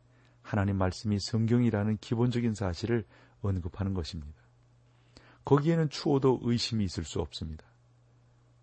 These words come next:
두 번째로 중요한 사실은 그리스도의 신성과 십자가의 사역입니다. 이러한, 아, 중요한 문제들에 대해서 의견이 일치하는 사람을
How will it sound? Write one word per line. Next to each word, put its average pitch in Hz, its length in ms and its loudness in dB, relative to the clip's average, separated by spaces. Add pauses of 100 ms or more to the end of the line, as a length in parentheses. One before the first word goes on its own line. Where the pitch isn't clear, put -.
두 107 120 2
번째로 101 300 4
중요한 95 380 0
사실은 98 560 0 (560)
그리스도의 127 540 4
신성과 98 680 0 (260)
십자가의 85 640 -2
사역입니다. 80 680 -6 (1400)
이러한, 101 520 2 (540)
아, 98 220 -2
중요한 123 540 4
문제들에 110 480 2
대해서 85 500 -2 (480)
의견이 107 420 4
일치하는 92 500 -2
사람을 85 460 -4